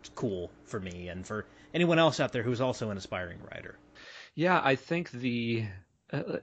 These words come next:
Speaker 2: it's, it's, it's an interesting time because, like, the tools have never been more readily available in,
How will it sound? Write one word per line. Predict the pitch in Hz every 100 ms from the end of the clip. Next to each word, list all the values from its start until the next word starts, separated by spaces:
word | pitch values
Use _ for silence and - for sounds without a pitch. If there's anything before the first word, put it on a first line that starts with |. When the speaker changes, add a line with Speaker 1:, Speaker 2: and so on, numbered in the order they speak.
| -
Speaker 2:
it's, | 131 127 - - - _ -
it's, | - - 151 -
it's | 127 127
an | 147
interesting | 180 165 151 127
time | 131 127
because, | 113 98
like, | 107
the | 95
tools | 92 - 151 139 131 120
have | 113
never | 113 110
been | 101 107 104
more | 104 110
readily | 98 104 104 107 104
available | 92 98 101 92 80 - - _ _ _ -
in, | 110 101 101 95 95